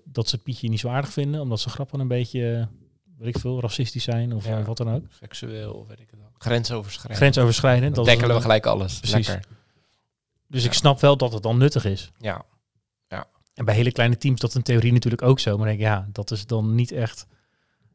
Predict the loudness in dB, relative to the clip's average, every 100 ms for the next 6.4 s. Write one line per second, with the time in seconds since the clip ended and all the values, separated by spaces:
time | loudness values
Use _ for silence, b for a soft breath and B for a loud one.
0 | _ _ -10 -4 0 6 8 10 10 8
1 | 6 6 4 4 4 4 0 0 -2 -2
2 | 2 2 4 0 0 -2 0 0 2 4
3 | 4 2 -2 -4 -6 -6 -8 -8 -6 -2
4 | -2 -2 -4 -2 -2 -2 -2 -2 -4 -4
5 | -4 -4 -4 -4 -6 -6 -6 -6 -6 -2
6 | -2 -2 -6